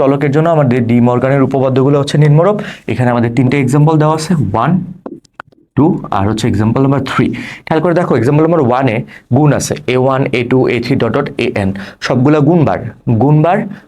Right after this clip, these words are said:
হুট করে ডান পাশে এসে দেখো, গুণ সবগুলো হয়ে গেছে যোগ। এ ওয়ান, তারপর যোগ এ টু, তারপর যোগ এ থ্রি, তারপর যোগ। আর টোটাল বারটা স্প্লিট আলাদা আলাদা আলাদা হয়ে গেছে। এবার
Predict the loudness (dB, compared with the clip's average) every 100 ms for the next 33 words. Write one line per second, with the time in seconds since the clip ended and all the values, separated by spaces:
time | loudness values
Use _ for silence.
0 | -4 -2 0 0 0 0 0 0 0 0
1 | -2 0 -2 0 0 2 0 0 0 2
2 | 2 2 2 0 0 -2 -6 -20 -20 _
3 | -6 -2 0 2 2 0 -2 -2 0 0
4 | -2 -8 -4 -2 0 0 -2 -2 -2 0
5 | -2 -2 -4 -2 -2 -2 -2 -2 -2 -4
6 | -4 -2 0 0 0 -2 -4 -4 -2 -2
7 | -2 -4 0 0 0 0 0 -2 -2 -2
8 | -4 -6 -14 -20 -20 -20 _ _ _ _
9 | -2 0